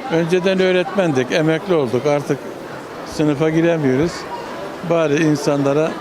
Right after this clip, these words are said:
kitaplarla ve bu arada YouTube'dan videolarla şeyler vermeye çalışıyoruz. Dinimiz adına, tarihimiz, medeniyetimiz adına.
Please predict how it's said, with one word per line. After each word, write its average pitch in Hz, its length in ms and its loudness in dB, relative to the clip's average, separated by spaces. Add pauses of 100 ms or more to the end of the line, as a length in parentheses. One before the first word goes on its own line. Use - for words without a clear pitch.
(400)
kitaplarla 151 840 0
ve 151 140 2
bu 165 80 2
arada 143 440 2 (600)
YouTube'dan 175 600 0
videolarla 160 680 2 (720)
şeyler 185 380 2
vermeye 165 340 2
çalışıyoruz. 123 680 0 (640)
Dinimiz 160 420 2
adına, 123 360 2 (680)
tarihimiz, 147 680 2
medeniyetimiz 143 800 0
adına. 101 320 -2